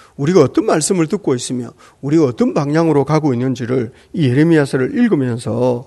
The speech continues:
어, 늘 점검해야 될 필요가 있어요. 오늘 본문에 하나님이요, 아주 무서운 재앙을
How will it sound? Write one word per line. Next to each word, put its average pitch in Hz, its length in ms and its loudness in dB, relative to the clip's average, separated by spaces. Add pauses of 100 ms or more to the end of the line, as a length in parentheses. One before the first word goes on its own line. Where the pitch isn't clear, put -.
(300)
어, 120 180 -12
늘 131 260 -2
점검해야 165 600 4
될 123 160 -8
필요가 127 480 -8 (260)
있어요. - 600 -10 (420)
오늘 156 240 2
본문에 139 320 0
하나님이요, 127 800 -4
아주 170 180 -8
무서운 180 460 4
재앙을 160 500 2